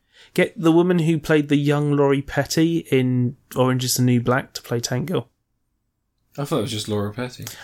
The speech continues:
Speaker 1: I thought at first they had done some really, really super impressive digital de-aging
Speaker 2: Yeah,
Speaker 1: on Laurie
Speaker 2: that's what I
Speaker 1: Petty
Speaker 2: thought.
Speaker 1: 'cause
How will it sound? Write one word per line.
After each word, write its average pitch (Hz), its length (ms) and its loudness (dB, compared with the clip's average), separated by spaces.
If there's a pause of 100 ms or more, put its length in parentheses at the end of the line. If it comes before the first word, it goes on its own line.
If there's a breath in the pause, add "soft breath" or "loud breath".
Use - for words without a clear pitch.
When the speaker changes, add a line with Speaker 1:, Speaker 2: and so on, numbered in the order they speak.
Speaker 1:
I 196 120 6
thought 120 340 2
at 127 120 0
first 127 340 2
they 123 140 2
had 120 100 2
done 117 180 2
some 117 200 0
really, 120 260 4
really 117 260 2
super 123 320 2
impressive 110 460 0
digital 117 380 2
de-aging 117 600 2 (160)
Speaker 2:
Yeah, 139 180 2
Speaker 1:
on 127 80 2
Laurie 113 120 4
Speaker 2:
that's - 80 -6
what 131 100 2
I - 40 2
Speaker 1:
Petty 147 120 -4
Speaker 2:
thought. 104 300 -10
Speaker 1:
'cause - 340 0